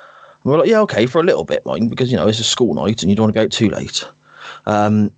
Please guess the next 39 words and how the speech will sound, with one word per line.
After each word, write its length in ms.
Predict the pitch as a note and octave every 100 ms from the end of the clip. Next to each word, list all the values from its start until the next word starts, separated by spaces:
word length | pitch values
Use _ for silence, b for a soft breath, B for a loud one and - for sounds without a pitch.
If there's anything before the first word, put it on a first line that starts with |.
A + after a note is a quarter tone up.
| _ _ _ _ _ _ _ _ -
she 200 | - F#3
went 140 | D3
out, 220 | F2 A2 A2+
and, 120 | A#2+
and 120 | B2+
they 100 | C3+
normally 260 | D3+ C3 A#2+
go 200 | B2 A2+
past 720 | - C3+ A2 G2 - - - _
this 360 | A2+ G#2 - -
friend 300 | - A#2 G#2
of 80 | G2
hers, 480 | G2+ F#2 F#2 F#2 -
Nan's 380 | A2+ C#3 C3+ G#2+
house, 400 | F#2 C2+ - - - B B
and 100 | B2
they 60 | A#2
normally 180 | G#2+ G2
pop 260 | - -
in 120 | G2+
to 80 | G2
say 180 | - G2+
hello 340 | G2 F#2+ F#2+ F#2
and 120 | F#2+
grab 160 | G2+
a 60 | G2
drink 220 | G2+ G2
of 60 | G2+
squash 440 | - G#2 G2+ -
before 180 | G2+ G#2+
they 80 | G2+
go 160 | G2+
off 120 | F#2 -
to 60 |
the 60 | G2
park 400 | - F#2+ F#2 F2+
and 80 | G2+
all 100 | G2
this. 320 | F#2 -